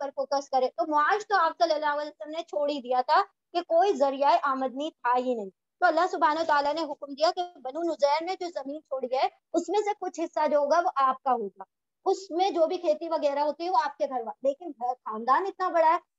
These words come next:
और उसको पूर्ण, पूर्ण नहीं हो पाता था, वो पूरा नहीं हो पाता था। तो अल्लाह सुब्हानहू तआला ने उस मौके का भी यहाँ पर बयान किया है। दूसरा मसला ये था, और फिर क्या होता था कि जब, अ, तंगी पड़ती थी, जब कमी होती थी, तो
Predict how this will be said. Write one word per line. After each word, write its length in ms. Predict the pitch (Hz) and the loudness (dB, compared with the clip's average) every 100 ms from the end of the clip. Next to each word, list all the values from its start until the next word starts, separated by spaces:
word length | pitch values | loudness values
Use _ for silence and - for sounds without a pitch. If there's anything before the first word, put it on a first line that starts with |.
| - | 2
और 200 | 311 370 | 4 4
उसको 300 | - - 302 | 2 -4 -6
पूर्ण, 360 | - 247 302 311 254 | -6 -8 -8 -8 -12
पूर्ण 280 | - 339 359 | -8 -6 -4
नहीं 180 | 392 | 0
हो 120 | 381 359 | 0 2
पाता 340 | 339 330 330 | 2 2 2
था, 100 | 320 | 2
वो 80 | 339 | 0
पूरा 300 | 285 302 339 | 0 0 2
नहीं 200 | 370 359 | 0 -2
हो 60 | 339 | -2
पाता 320 | 320 294 302 | 0 0 -2
था। 180 | 302 320 - _ - | -2 -4 -8 _ -10
तो 60 | 311 | -6
अल्लाह 260 | 285 330 | -2 -2
सुब्हानहू 360 | 392 330 302 311 | -4 -6 -6 -4
तआला 300 | 302 269 262 | -2 0 0
ने 180 | 330 392 - _ | 0 -4 -8 _
उस 100 | 339 - | -10 -4
मौके 380 | 320 269 262 294 | 0 0 0 -2
का 160 | 302 294 | 0 0
भी 120 | 320 | 0
यहाँ 260 | 330 285 240 | -4 -6 -8
पर 160 | 269 254 | -8 -6
बयान 360 | 233 220 226 | -4 -4 -6
किया 200 | 254 247 247 | -4 -4 -2
है। 220 | 285 381 - _ 240 | 0 -2 -4 _ -2
दूसरा 340 | 294 302 370 | -2 2 2
मसला 320 | 349 - 294 | 2 0 2
ये 240 | 285 254 254 | 2 2 0
था, 240 | 277 285 403 - _ _ _ _ _ _ _ | 0 -2 -2 -6 _ _ _ _ _ _ _
और 140 | 269 339 | -4 -4
फिर 220 | - 370 | -2 -2
क्या 160 | 370 330 | 0 2
होता 260 | 320 - 277 | 2 0 -2
था 160 | 294 | -2
कि 400 | 349 - _ 320 | -4 -6 _ -8
जब, 260 | 247 311 277 | 2 2 4
अ, 240 | 302 240 233 | 2 4 2
तंगी 340 | 294 277 294 | -2 -6 -4
पड़ती 360 | 349 302 277 302 | -2 -4 -4 -10
थी, 200 | 311 302 | -8 -2
जब 180 | 285 285 | -2 0
कमी 180 | 277 269 | -4 -4
होती 300 | 320 302 294 | -6 -8 -10
थी, 160 | 294 302 | -12 -2
तो 120 | 285 | -2